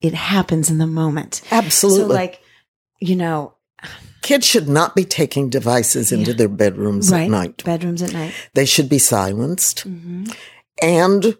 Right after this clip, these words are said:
Speaker 2: you know, we know that you don't get restful sleep if there are too many lights.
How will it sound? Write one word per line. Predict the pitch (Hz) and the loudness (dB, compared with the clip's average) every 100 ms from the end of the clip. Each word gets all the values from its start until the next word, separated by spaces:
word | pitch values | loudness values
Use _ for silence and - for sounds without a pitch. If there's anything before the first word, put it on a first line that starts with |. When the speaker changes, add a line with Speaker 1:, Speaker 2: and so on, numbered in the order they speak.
| _ 160 | _ 0
Speaker 2:
you | 170 | 4
know, | 165 165 | 4 4
we | 160 | 4
know | 165 165 170 190 | 4 4 4 4
that | 190 170 | 2 0
you | 156 170 | 0 0
don't | 135 165 - | 0 0 0
get | 175 175 | -2 0
restful | 143 151 - - 151 | 2 2 0 0 0
sleep | - 208 208 147 | 2 0 0 -2
if | - | 0
there | 151 135 | 0 0
are | 135 | 0
too | - 151 | -2 -2
many | 143 135 127 | 0 0 0
lights. | 117 151 - - - - - | -2 -2 -4 -10 -6 -4 -6